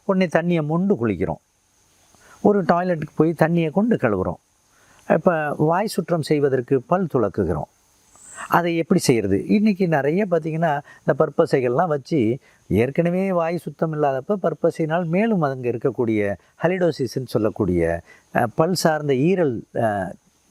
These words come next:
கெட்ட கசிவுகள் வர்றது மாதிரியான நிலையெல்லாம் போகுது. அது வராம ஒரு வேம்பை பயன்படுத்தலாம், ஆலும் வேலும் பல்லு குருதின்னாங்க.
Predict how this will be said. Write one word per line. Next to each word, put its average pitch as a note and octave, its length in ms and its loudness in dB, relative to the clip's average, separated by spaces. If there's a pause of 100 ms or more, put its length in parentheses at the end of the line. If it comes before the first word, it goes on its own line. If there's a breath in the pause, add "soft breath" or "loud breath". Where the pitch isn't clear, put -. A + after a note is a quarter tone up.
(260)
கெட்ட A#2 600 0
கசிவுகள் B2+ 500 2
வர்றது G2 300 0
மாதிரியான F#2 480 -2
நிலையெல்லாம் A2 600 0 (140)
போகுது. - 400 -2 (260 loud breath)
அது D3+ 240 2
வராம D#3 260 -4
ஒரு E3+ 240 2
வேம்பை D#3 440 0
பயன்படுத்தலாம், G#2 540 -2
ஆலும் C#3+ 260 0
வேலும் A2+ 280 -4
பல்லு G#2 320 0
குருதின்னாங்க. E2+ 520 -4